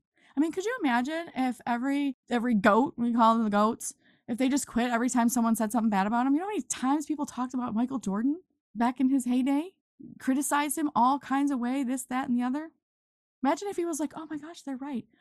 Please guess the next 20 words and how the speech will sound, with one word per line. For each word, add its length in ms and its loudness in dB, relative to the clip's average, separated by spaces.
I 80 -4
guess 240 -4
I 20 -2
should 240 -6
stop 280 -6
playing 200 0
basketball." 680 -8
<laughs> 1700 -6
Let's 220 2
be 240 -2
real. 600 0
It's 180 -8
just 220 -4
made 640 -2
to 100 -2
try 200 -6
to 80 -6
hurt 300 -10
someone 320 -2
because 260 -4